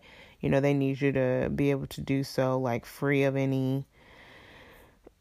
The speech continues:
influences from other brands, I guess. And I'm like, "Okay, well, Lord, if that's why you're blocking it, then that's fine with me." Um, that next week, b-,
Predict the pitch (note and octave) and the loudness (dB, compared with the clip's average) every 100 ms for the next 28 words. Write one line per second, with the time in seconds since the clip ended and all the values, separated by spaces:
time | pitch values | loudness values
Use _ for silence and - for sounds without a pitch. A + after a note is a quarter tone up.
0 | _ _ _ _ - B3+ A#3+ A#3 A3+ A3+ | _ _ _ _ 10 10 10 8 8 8
1 | G#3+ G#3+ G#3+ G#3+ G3 F#3 D#3+ D#3 D#3+ G3 | 8 6 6 6 4 6 4 6 6 6
2 | B3 D#4 E4 G4 G4+ G4+ - A#3+ A#3+ B3 | 6 6 4 4 4 4 4 4 4 2
3 | E4+ E4+ F4 E4+ D#4 D4 - C4+ D4 D4 | 2 4 4 4 2 4 4 6 2 0
4 | D4 D#4 D4 G3+ A3+ B3 B3+ B3+ A#3+ B3 | 2 2 4 4 2 2 0 2 2 2
5 | - A3 G#3 F#3+ F3+ F#3 - F3 E3 E3 | 2 0 2 2 2 0 2 2 2 0
6 | E3+ D#3+ D3+ E3 - - - - - D#3+ | 0 2 0 -2 -6 -18 -18 -20 0 4
7 | D#3+ D3+ E3+ F#3+ - D#3+ F#3+ - - E3 | 6 6 8 6 6 2 2 -2 0 2
8 | E3+ D#3 - | 2 -4 -10